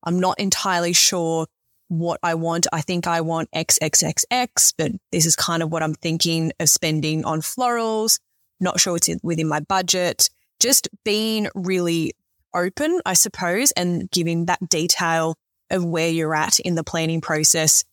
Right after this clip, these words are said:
is really, really helpful, because most vendors will really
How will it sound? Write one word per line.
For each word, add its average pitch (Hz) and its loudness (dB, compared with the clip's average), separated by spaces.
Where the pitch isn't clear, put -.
is 185 0
really, 180 0
really 160 -2
helpful, 285 -2
because 190 0
most 226 0
vendors 196 0
will 190 -4
really 220 -2